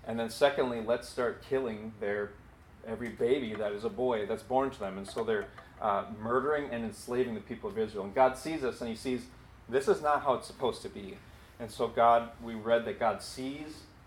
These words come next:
and he hears their cries and he knows what's going on. And then he steps into action to do something about it through a man named Moses. And Moses is a Hebrew, an Israelite, who gets raised in the palace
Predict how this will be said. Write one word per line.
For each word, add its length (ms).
and 240
he 100
hears 340
their 120
cries 500
and 80
he 100
knows 400
what's 140
going 280
on. 260
And 100
then 60
he 80
steps 380
into 180
action 300
to 60
do 100
something 340
about 280
it 120
through 140
a 40
man 380
named 280
Moses. 580
And 320
Moses 380
is 220
a 40
Hebrew, 480
an 140
Israelite, 560
who 80
gets 220
raised 460
in 220
the 80
palace 640